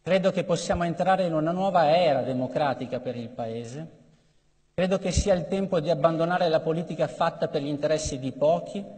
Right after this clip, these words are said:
e recuperare il senso di comunità, perché siamo una comunità. È il tempo di mettere da parte gli egoismi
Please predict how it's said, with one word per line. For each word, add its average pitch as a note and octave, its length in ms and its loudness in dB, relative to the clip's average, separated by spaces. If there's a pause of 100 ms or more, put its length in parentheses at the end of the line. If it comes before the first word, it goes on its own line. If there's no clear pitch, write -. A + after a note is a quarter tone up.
e D3+ 100 -4
recuperare D#3 520 0
il C#3+ 60 -2
senso - 340 8
di C#3+ 120 -4
comunità, C#3+ 420 -4
perché C#3+ 280 -8
siamo D3 580 4 (400)
una A2+ 200 -8
comunità. A#2 680 -8 (760)
È D#3+ 100 0
il F3 260 0
tempo C#3 880 -4
di C#3 120 -8
mettere D3+ 340 0
da C#3 140 2
parte D3+ 320 0
gli B2+ 120 -6
egoismi F3+ 920 -6